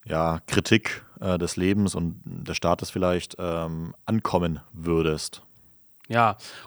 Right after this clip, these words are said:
Speaker 2: und er ist ja staatstragend, er sagt dann ja auch, ist ja auch ganz interessant beispielsweise, äh, er wird selbstverständlich auch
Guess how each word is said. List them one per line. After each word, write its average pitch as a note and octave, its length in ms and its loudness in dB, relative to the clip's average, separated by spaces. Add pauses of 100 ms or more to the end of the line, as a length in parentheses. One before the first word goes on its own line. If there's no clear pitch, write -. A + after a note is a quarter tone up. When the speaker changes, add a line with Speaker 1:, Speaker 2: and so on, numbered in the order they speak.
Speaker 2:
und B2 240 -2 (280)
er B2 180 4
ist D#3 200 2
ja C3+ 360 4
staatstragend, E3 580 2
er B2+ 80 -4
sagt C#3 220 0
dann C3+ 80 2
ja C3 100 2
auch, C#3 100 4
ist - 80 -6
ja A2 60 0
auch A2+ 100 -4
ganz A#2 180 -2
interessant B2 420 -2
beispielsweise, C3+ 680 0 (540)
äh, A2+ 580 2
er A2+ 140 0
wird C3 220 0
selbstverständlich A#2 640 0
auch E3 320 2